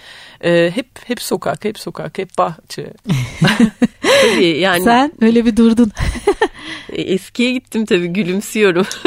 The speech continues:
Speaker 2: <laughs>
Speaker 3: Neler
Speaker 2: Çok
Speaker 3: oynuyordunuz?
Speaker 2: güzel sarışın, altın sarısı renkli, e, saçları olan bir kızdı. Çok şirindi gözü. Şimdi de çok şirin. <laughs> O zaman
Speaker 3: Kaç yaşından beri arkadaşsınız?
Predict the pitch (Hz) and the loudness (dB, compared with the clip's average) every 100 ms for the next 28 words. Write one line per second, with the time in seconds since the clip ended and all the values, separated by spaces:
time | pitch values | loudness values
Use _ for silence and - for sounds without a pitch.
0 | - - - - - 220 294 453 494 226 | 0 -2 -6 -10 2 4 4 4 4 6
1 | 208 190 214 226 277 - 247 208 - 254 | 4 4 4 2 0 -2 0 0 -4 -2
2 | 277 - 196 214 214 277 - - 254 254 | -4 -2 0 0 2 -2 0 0 2 0
3 | 226 220 214 220 220 190 180 180 180 185 | 2 0 0 -2 -2 2 4 6 4 4
4 | 185 185 190 - 226 220 - 233 214 196 | 4 2 0 0 -2 -2 -6 0 2 2
5 | 196 202 196 175 160 165 - 214 - 165 | 2 -2 -4 -6 -6 -10 -6 -6 -6 -6
6 | 156 139 - 165 160 202 202 202 190 190 | -6 -6 -6 -6 -4 -4 -2 -2 -4 -4
7 | 208 - - 262 359 - 240 - - 240 | -6 -4 -6 -6 -6 -6 -6 -6 -8 -8
8 | - _ - 185 180 262 392 427 277 233 | -10 _ -8 -6 -2 0 2 2 4 4
9 | 214 208 202 196 208 202 196 330 480 - | 4 4 2 2 2 2 0 -4 -6 -8